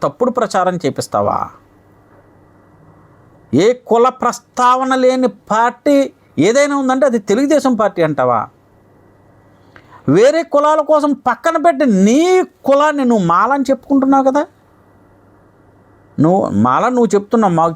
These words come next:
తెలియదు. నువ్వు మాలని చెప్తున్నావు కదా. నీ మాల కులానికి, మాదిగ కులానికి చిచ్చు పెట్టింది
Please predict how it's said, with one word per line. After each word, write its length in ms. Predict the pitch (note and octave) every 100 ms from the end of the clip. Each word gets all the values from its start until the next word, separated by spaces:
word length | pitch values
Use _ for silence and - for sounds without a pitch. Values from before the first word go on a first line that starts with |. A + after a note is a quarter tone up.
| C#3+
తెలియదు. 300 | C3 A2+ - - _ _ _ _ _ _ _ _ _ _ _ -
నువ్వు 160 | G#3 F#3+
మాలని 360 | F#3+ B3+ D#4 C#4
చెప్తున్నావు 400 | C#4 - C4 C4 B3
కదా. 160 | C4+ F#4 _ _ _ _ _ _ _ _ -
నీ 80 | D#3 D#3 C#3+
మాల 280 | C#3+ F3+ G#3 A3 -
కులానికి, 520 | F#3+ F3 D#3 C#3+ G#3 G#3+ E3
మాదిగ 360 | E3+ A3+ B3 B3 -
కులానికి 460 | A3 G3+ F#3+ F3+ A#3 -
చిచ్చు 260 | B3 G#3 D#4+
పెట్టింది 400 | E4 B3 D#4+ D#4+